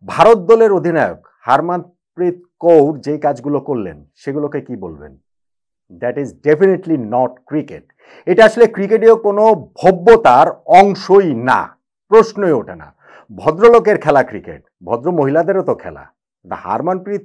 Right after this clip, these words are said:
কৌর এই ম্যাচটাতে যা যা করেছেন, সেটা আসলে সকল কিছুর সীমানা ছাড়িয়ে গেছে। আমি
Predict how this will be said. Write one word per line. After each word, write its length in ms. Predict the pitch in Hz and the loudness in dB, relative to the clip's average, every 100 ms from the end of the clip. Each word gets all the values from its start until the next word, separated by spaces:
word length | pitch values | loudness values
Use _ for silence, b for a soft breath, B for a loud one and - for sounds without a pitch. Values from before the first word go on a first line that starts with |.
| _ | _
কৌর 440 | 170 180 165 190 180 | -4 0 2 2 0
এই 180 | 156 160 | -4 -4
ম্যাচটাতে 460 | 151 151 170 185 | -6 -8 -12 -12
যা 280 | 175 - 165 | -10 -2 0
যা 140 | 202 220 | 2 0
করেছেন, 440 | 135 104 90 90 _ b b | 0 -12 -16 -20 _ b b
সেটা 240 | - 170 208 | -2 4 4
আসলে 240 | - 233 | 4 0
সকল 360 | 226 175 180 202 | 0 -2 0 -2
কিছুর 260 | 185 214 | -4 -8
সীমানা 400 | 214 - 175 190 | -10 -8 -6 -6
ছাড়িয়ে 280 | 202 185 202 | -4 -4 -2
গেছে। 200 | 202 202 | -4 -4
আমি 460 | - 151 160 214 | -6 -4 -4 -2